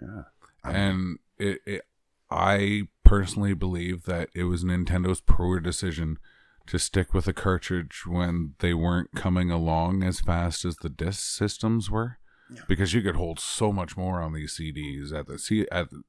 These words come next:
Speaker 2: at the time they were C Ds. Some
Speaker 1: See,
Speaker 2: of the
Speaker 1: people wanted loading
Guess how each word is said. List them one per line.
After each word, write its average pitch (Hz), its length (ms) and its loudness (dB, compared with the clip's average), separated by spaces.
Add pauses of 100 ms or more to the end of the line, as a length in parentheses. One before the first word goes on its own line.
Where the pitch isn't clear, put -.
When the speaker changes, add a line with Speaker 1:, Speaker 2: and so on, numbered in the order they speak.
Speaker 2:
at 92 140 -4
the 73 80 -10
time 98 320 0
they 76 140 -6
were 71 80 -8
C 76 260 -8
Ds. 69 380 -14 (500)
Some 98 220 4
Speaker 1:
See, 92 60 6
Speaker 2:
of 85 40 2
the 90 80 2
Speaker 1:
people 156 160 0
wanted 135 320 -8
loading 78 600 -10